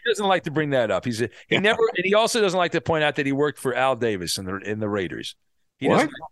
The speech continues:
Speaker 1: tell that. No, no, I know it's, it's a, it, you've never heard that before.
Speaker 2: <laughs>
Speaker 1: Anyway, all right. Have a great rest of your day. Enjoy the playoff games today, and we will catch you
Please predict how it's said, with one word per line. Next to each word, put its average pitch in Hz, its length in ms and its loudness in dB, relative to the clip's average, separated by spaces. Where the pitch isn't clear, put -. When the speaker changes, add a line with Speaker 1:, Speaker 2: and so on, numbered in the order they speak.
Speaker 1:
tell 123 140 0
that. 120 140 0
No, 226 180 -2
no, - 120 -2
I 139 180 2
know 247 180 0
it's, - 160 -6
it's 123 340 -8
a, 127 100 -4
it, 120 300 -12
you've 123 200 -8
never 156 340 0
heard 202 200 -2
that 254 160 -4
before. 107 1200 -2
Speaker 2:
<laughs> - 60 -20
Speaker 1:
Anyway, 95 220 -2
all 110 120 0
right. 87 120 -2
Have 160 160 2
a 175 60 2
great 160 340 0
rest 156 300 0
of 151 80 -4
your 135 80 0
day. 139 180 2
Enjoy 143 240 2
the 139 100 0
playoff 135 440 0
games 127 360 -2
today, 123 1160 0
and 120 320 -6
we 131 140 -2
will 120 100 -2
catch - 340 -4
you 139 140 -4